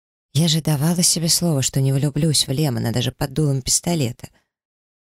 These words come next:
Но у моих чувств на это были свои планы.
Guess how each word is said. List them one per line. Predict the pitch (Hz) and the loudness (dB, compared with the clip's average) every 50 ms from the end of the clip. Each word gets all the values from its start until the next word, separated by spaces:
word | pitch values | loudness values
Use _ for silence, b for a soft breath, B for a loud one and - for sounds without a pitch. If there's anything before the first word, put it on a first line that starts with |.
| _ _ _ - | _ _ _ -2
Но | 185 202 208 175 | 0 2 4 4
у | 139 | 4
моих | 127 131 156 185 190 - | 4 2 2 0 0 0
чувств | - - - 214 214 - - - - - - - | 0 0 0 0 0 0 -2 -4 -4 -6 -2 0
на | 131 123 120 | 0 0 0
это | 123 - 135 | 0 0 0
были | 127 139 131 131 | 0 0 0 0
свои | 127 - - - 113 113 113 117 | 0 0 0 0 -2 -2 -4 -4
планы. | 123 - - - - - - - - - | -6 -8 -8 -8 -8 -8 -10 -12 -14 -18